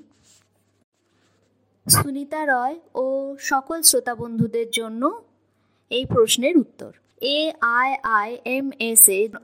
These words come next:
যে যে কোর্সগুলি করানো হয় বা যে কোর্সগুলি আপনি করতে পারবেন সেগুলি হলো আন্ডার গ্র্যাজুয়েট কোর্স, এমবিবিএস, বিএসসি নার্সিং, পোস্ট সার্টিফিকেট,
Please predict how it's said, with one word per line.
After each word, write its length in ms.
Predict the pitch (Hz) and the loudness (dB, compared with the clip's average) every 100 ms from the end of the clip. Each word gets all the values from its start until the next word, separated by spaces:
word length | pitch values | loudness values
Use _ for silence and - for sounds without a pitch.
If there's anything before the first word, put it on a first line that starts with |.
| 226 | -6
যে 180 | 247 | -6
যে 140 | 247 277 | -6 -8
কোর্সগুলি 560 | 254 226 226 220 220 | -4 -2 -2 -6 -8
করানো 480 | 226 208 196 196 208 | -6 -8 -8 -10 -8
হয় 340 | 220 170 190 392 _ _ - - | -4 -4 -4 -10 _ _ -20 -10
বা 100 | 254 | -8
যে 160 | 226 269 | -8 -8
কোর্সগুলি 560 | 247 220 220 233 254 | -2 -2 -2 -4 -4
আপনি 260 | 226 226 233 | -4 -6 -8
করতে 320 | 220 196 220 | -6 -6 -6
পারবেন 460 | 214 180 - 247 392 | -2 -2 -4 -8 2
সেগুলি 520 | 294 214 202 214 247 | 2 2 -4 -6 -6
হলো 440 | 233 180 180 294 - _ _ _ _ _ _ _ _ - _ _ - | -4 -2 0 -2 -4 _ _ _ _ _ _ _ _ -20 _ _ 0
আন্ডার 440 | 226 240 247 269 | 2 2 -4 -4
গ্র্যাজুয়েট 580 | 247 247 226 226 254 254 | 0 0 0 -2 -4 -4
কোর্স, 640 | - 220 220 311 - - - _ _ _ _ _ _ | -2 0 0 4 6 6 2 _ _ _ _ _ _
এমবিবিএস, 1160 | - 247 247 254 220 240 226 214 262 339 - - _ _ _ _ | -6 -4 -2 -4 -2 -2 0 4 4 8 6 4 _ _ _ _
বিএসসি 1160 | 214 233 269 285 294 226 240 254 - 240 214 247 | -10 -6 -4 -4 -2 -2 2 6 6 4 -6 -4
নার্সিং, 600 | 233 196 220 - 254 359 - _ _ _ _ - | -2 0 4 2 2 -4 -6 _ _ _ _ -10
পোস্ট 300 | 277 311 - | -4 -2 0
সার্টিফিকেট, 720 | - 247 202 214 190 185 165 | 4 4 4 -4 -10 -10 -10